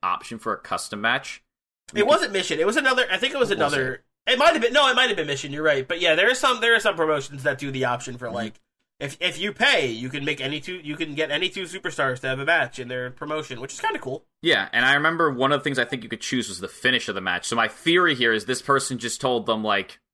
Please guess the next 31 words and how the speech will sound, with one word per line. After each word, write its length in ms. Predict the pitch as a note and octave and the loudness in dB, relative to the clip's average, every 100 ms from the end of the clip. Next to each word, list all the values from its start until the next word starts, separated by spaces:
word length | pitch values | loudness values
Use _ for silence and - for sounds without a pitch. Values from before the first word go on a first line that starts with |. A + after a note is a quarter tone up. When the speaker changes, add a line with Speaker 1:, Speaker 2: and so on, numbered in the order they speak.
| _ - | _ -4
Speaker 1:
it's 160 | B2+ - | -4 -4
just 120 | B2 | -4
gonna 160 | C3 A#2 | -2 0
be, 140 | A#2+ | 0
like, 220 | A2+ G#2+ | 2 2
a, 260 | G#2 G2 F#2 - | 2 0 -2 -8
a 100 | F#2 | -10
weapon 400 | F#2 F#2 A2+ F#2+ | -6 -2 -2 -2
spot 300 | F2+ - F2 | -8 -2 -2
or 40 | D#2+ | -2
something 280 | G2+ E2 F2 | -8 -10 -12
like 160 | D#2 | -10
that, 220 | F2 D#2 | -8 -6
which 120 | F#2 G#2+ | -8 -10
is 120 | G2+ | -2
why 180 | A2+ A2+ | 2 2
this 140 | A2 | -2
just 140 | - - | -6 -4
kinda 200 | A2 G2+ | -2 -2
felt 220 | A2+ - | -2 -2
like 200 | G2 F#2+ | -2 -2
a, 300 | F#2 E2+ - _ _ _ _ _ _ _ _ _ _ - | -2 -4 -8 _ _ _ _ _ _ _ _ _ _ 2
"Yeah, 220 | C4+ C#4+ | 6 6
we 60 | |
have 80 | C4 | 6
a 60 | B3 | 6
wrench 300 | D4 A#3 - | 4 4 0
now." 300 | C3 F2 - _ _ _ _ _ _ _ _ _ _ _ _ _ _ _ | 0 0 -6 _ _ _ _ _ _ _ _ _ _ _ _ _ _ _
Speaker 2:
Yeah. 220 | E3+ A3+ - _ | 0 0 0 _
Speaker 1:
Hey. 520 | A#2 C3+ C#3 B2+ A#2 G#2+ | -2 2 2 2 2 2
Speaker 2:
Basically. 360 | G2 F2 D3+ | 0 -2 -8